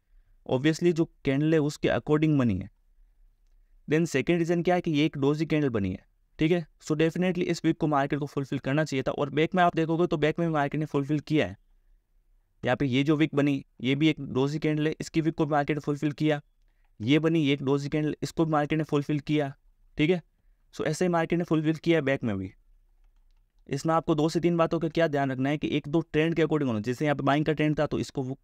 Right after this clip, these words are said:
फुलफिल कर चुकी है मार्केट, सेलिंग का ट्रेंड था तो इसको भी फुलफिल किया,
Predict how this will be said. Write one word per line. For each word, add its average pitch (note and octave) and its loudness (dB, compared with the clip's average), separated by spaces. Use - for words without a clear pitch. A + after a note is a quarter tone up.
फुलफिल C#3+ 0
कर C#3+ 0
चुकी G#2+ -4
है G#2 2
मार्केट, G2 -4
सेलिंग D3+ 2
का E3 2
ट्रेंड D#3+ 0
था D#3 2
तो - -4
इसको - -2
भी D3 -4
फुलफिल D3 -2
किया, C#3 -2